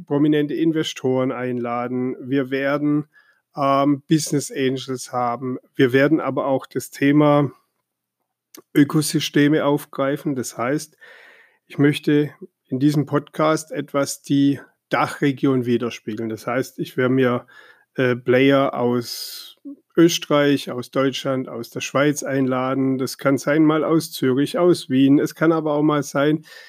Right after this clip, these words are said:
dass es ein, ähm, ja, jemand aus dem Ökosystem ist von einem,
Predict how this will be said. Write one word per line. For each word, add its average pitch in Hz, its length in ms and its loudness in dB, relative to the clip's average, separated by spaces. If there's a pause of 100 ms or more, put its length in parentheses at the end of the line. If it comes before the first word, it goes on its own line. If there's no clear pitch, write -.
(600)
dass 139 220 2
es 143 300 0
ein, 139 600 2
ähm, 135 1000 0 (100)
ja, 135 380 0 (160)
jemand 143 400 2
aus 139 220 -4
dem 170 120 0
Ökosystem 147 840 0
ist 143 140 -2
von 143 160 0
einem, 139 280 2